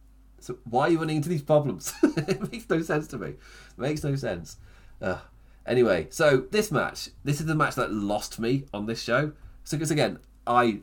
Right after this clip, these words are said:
absolutely loved the opening match. I enjoyed, if not, didn't quite love as much the second match. And the,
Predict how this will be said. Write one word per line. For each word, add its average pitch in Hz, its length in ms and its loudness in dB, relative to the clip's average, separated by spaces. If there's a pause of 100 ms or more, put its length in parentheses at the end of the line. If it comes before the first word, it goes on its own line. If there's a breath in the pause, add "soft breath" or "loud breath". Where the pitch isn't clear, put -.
(120)
absolutely 170 760 2
loved 131 300 0
the 104 120 -6
opening 95 300 -6
match. 80 360 -8 (420)
I 110 380 0
enjoyed, 139 1080 0
if 131 160 -6
not, 117 280 -2 (180)
didn't 131 240 -4
quite 123 220 -2
love 107 120 -4
as 98 120 -8
much 104 180 -10
the - 80 -14
second 151 300 -4
match. 147 320 -4 (1000 soft breath)
And 107 160 -2
the, 98 140 -6